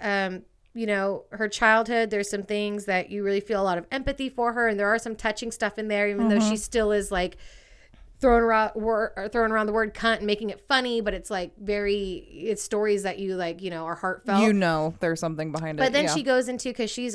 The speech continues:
Speaker 1: old school stand-up. She started in, like, the late eighties, early nineties in New York. So she came up, she dated Dave Attell.
Speaker 2: Yep.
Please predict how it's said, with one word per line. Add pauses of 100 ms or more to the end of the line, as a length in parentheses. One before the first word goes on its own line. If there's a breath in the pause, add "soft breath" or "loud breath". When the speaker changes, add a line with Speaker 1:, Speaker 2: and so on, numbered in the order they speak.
(120)
Speaker 1:
old
school
stand-up.
She
started
in,
like, (500 soft breath)
the
late
eighties,
early
nineties
in
New
York.
So
she
came
up,
she
dated
Dave
Attell.
Speaker 2:
Yep.